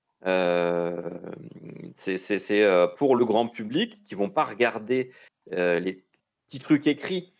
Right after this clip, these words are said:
C'est-à-dire que quand on achète, euh, on voit, euh, je sais pas, euh, euh, le cassoulet de telle ville, on dit, « Ah, ça a une bonne réputation, je le prends. »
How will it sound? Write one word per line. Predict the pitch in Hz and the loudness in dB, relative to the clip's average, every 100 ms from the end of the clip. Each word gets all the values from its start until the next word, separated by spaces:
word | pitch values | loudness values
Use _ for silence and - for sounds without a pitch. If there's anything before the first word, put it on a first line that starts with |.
| _ _ _ _ | _ _ _ _
C'est-à-dire | - 110 | -4 -2
que | 107 | 0
quand | 101 110 104 | 0 0 0
on | 101 101 | -2 0
achète, | 95 - 151 156 | 0 2 0 2
euh, | 104 95 | 2 2
on | 92 92 | 2 2
voit, | 101 123 117 90 | 4 6 4 2
euh, | |
je | 87 | -2
sais | 87 98 | -6 -8
pas, | 123 123 95 | -2 0 2
euh, | 87 - - - | 0 -4 -12 2
euh, | 101 | 4
le | 98 104 | 4 0
cassoulet | 104 110 - 113 117 117 110 | -2 -8 -8 -6 -2 0 0
de | 95 95 | 0 -6
telle | 95 92 | -6 -6
ville, | 110 175 | -2 0
on | 113 | 0
dit, « | 90 117 | -2 2
Ah, | 147 | 2
ça | - | 0
a | 95 | -2
une | |
bonne | 95 101 | 0 0
réputation, | 92 - 92 - 143 | -2 -6 -8 -6 -4
je | 104 | -4
le | |
prends. » | 104 - - | -6 -8 -12